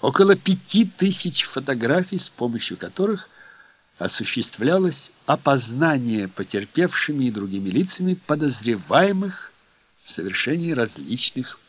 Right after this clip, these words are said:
преступлений. Глава пятая. Сыск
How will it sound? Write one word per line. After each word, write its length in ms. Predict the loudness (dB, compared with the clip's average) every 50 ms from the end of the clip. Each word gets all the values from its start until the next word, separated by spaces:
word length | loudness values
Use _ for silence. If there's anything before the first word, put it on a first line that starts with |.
| _ _
преступлений. 960 | -10 -8 -6 -8 -8 -8 -12 -16 -12 -12 -10 -10 -10 -10 -10 -12 -14 -14 -18 _ _ _ _ _ _ _ _ _ _ _ -20 _ _ _ _ _ _ _ _ _ _ _ _ _ _ _ _ _ _ _ _ _ _ _ _ _ _ -20 _ _ _ _ -20 _ _ _ _ _ _ _ _ _ _ _ _ _ _ _ _ _ _ _ _ _ _ _ _ _ _ _ _ _ _ _ _ _ _ _ _ _ _ _ _ _ _ _ _ _ _ _ _ _ _ -10
Глава 600 | -4 2 4 6 6 8 8 8 8 8 6 4 -2 _ _ -20 _ _ _ 0
пятая. 720 | 4 4 4 4 2 -4 -12 -12 -10 -10 -8 -8 -8 -10 -12 -16 _ _ _ _ _ _ _ _ _ _ _ _ _ _ _ _ _ _ _ _ _ _ _ _ _ _ _ _ _ _ _ _ _ _ _ _ _ _ _ _ -20 _ _ _ _ _ _ -20 -20 -20 -20 -20 _ _
Сыск 760 | -12 -8 -6 -2 2 4 4 4 4 2 -2 -4 -6 -8 -8